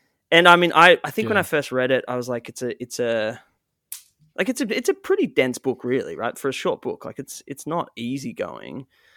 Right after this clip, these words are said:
Speaker 1: But, like, I
Speaker 2: Mm.
Speaker 1: think it, what, what's kind of convinced me of some of his rhetoric is I've not read, I actually think he's right. Every, every rebuttal that I've read seems to misunderstand it, or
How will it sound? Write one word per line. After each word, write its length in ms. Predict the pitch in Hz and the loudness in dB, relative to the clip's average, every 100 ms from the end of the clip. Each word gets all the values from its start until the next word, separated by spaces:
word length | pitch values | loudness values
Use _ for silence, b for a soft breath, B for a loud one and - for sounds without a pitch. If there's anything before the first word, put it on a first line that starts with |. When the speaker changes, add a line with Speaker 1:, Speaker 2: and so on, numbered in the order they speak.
| b b | b b
Speaker 1:
But, 140 | 214 220 | 2 4
like, 200 | 247 - | 0 -2
I 80 | - | -2
Speaker 2:
Mm. 60 | 196 | 0
Speaker 1:
think 180 | 359 | 0
it, 140 | 392 - _ - | -4 -8 _ -18
what, 340 | 214 254 - | -8 -6 -4
what's 240 | 214 262 - | -4 -6 -6
kind 160 | 294 | -8
of 100 | 269 | -8
convinced 380 | - 202 147 170 | -8 -4 -4 -4
me 80 | 160 | -6
of 60 | 143 | -6
some 260 | 139 127 | -6 -6
of 40 | 117 | -8
his 140 | 113 | -8
rhetoric 520 | 110 160 107 - - | -4 -4 -4 -8 -8
is 340 | 135 139 139 - b b b b b _ - | -6 -6 -8 -14 b b b b b _ -6
I've 120 | 233 | 0
not 220 | 202 220 | 4 4
read, 200 | 226 220 - | 4 2 4
I 200 | 185 196 | 2 4
actually 340 | 156 196 - 247 | 2 0 -6 -6
think 140 | 247 | -6
he's 160 | 240 156 | -6 -2
right. 340 | 123 214 - | 0 0 -4
Every, 380 | - 190 226 226 - - | -6 -6 -4 -6 -8 -6
every 640 | 170 185 196 190 190 175 | -4 -4 -4 -2 -2 -2
rebuttal 460 | 143 139 120 127 135 | -2 0 0 0 -2
that 120 | 127 | -4
I've 160 | - 123 | -6 -4
read 400 | 123 131 73 135 _ - | -2 -2 -6 -12 _ -12
seems 320 | - 165 170 | -2 0 0
to 80 | - | -2
misunderstand 840 | 147 151 - 151 143 - 135 135 | 0 -2 0 -2 -2 -2 -2 -2
it, 120 | 123 - | -2 4
or 460 | 190 196 139 123 | 8 8 8 4